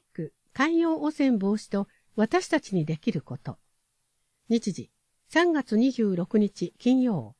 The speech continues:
午後二時から四時。場所、同センター。講師、プロダイバー、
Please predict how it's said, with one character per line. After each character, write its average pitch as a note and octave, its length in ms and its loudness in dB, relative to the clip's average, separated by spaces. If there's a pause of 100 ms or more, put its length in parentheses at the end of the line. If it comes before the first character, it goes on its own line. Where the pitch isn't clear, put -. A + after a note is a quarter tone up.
(260)
午 D#4+ 140 4
後 D4 140 4
二 D4 140 4
時 D4+ 120 0
か - 140 -8
ら C3 120 -4
四 E3+ 200 -4
時。 - 160 -16 (500)
場 G3+ 100 0
所、 A#3 280 -2 (120)
同 C#4 220 2
セ A3+ 200 0
ン - 20 -8
タ B2+ 500 -10
ー。 - 600 -20
講 B3+ 160 4
師、 - 280 -10 (360)
プ B3+ 120 0
ロ E4 140 2
ダ D4+ 180 -2
イ G#3+ 120 0
バ C3 400 -6
ー、 - 20 -20